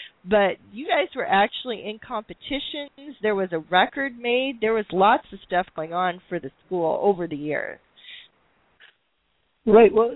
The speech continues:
Speaker 2: at first, you know, music was part of the curriculum. It wasn't an, uh, extracurricular thing. Um,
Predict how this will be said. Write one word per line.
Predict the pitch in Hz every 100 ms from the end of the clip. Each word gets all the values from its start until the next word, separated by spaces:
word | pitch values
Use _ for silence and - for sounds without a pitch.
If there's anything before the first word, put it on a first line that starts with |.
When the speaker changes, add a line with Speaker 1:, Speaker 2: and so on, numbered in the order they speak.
| 269
Speaker 2:
at | 220 -
first, | 233 220 -
you | 185
know, | 160 156 151 214 - - - 202
music | 165 185 214 180 -
was | 151 170 160 -
part | 175 180
of | 175 156
the | 151
curriculum. | - 160 156 143 135
It | 170
wasn't | 170 175 170 156
an, | 147 - -
uh, | - - - - 156
extracurricular | 139 - 147 - 151 143 151 147 143 123
thing. | 156 147 143 147 -
Um, | 165 147 143 135 127